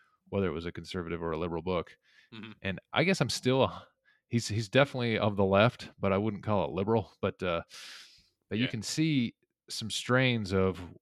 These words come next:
Speaker 1: some, wh-, I guess what we could consider kind of conservative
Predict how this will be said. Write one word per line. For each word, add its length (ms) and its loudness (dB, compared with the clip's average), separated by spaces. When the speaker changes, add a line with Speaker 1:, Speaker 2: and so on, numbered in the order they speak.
Speaker 1:
some, 460 -6
wh-, 140 -12
I 60 -10
guess 200 -4
what 140 -2
we 140 -6
could 220 -12
consider 580 -4
kind 220 -6
of 160 -8
conservative 760 0